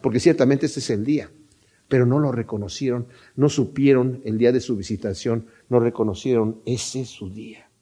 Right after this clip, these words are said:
Versículo veintisiete. "Él es Yahvé y nos ha dado luz. Atad víctimas de la fiesta solemne a los cuernos del altar".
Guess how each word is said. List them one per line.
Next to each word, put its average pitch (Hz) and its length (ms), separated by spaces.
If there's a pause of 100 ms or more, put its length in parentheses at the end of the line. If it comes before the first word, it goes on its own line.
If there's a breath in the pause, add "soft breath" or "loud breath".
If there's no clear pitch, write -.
(600)
Versículo 135 600
veintisiete. 123 800
"Él 202 240
es 185 260
Yahvé 185 480
y 151 100
nos 151 280
ha 180 100
dado 175 300
luz. - 760
Atad 202 460
víctimas 190 640
de 147 100
la 135 140
fiesta 185 500
solemne 185 640
a 151 60
los 139 200
cuernos 175 400
del 131 140
altar". 117 560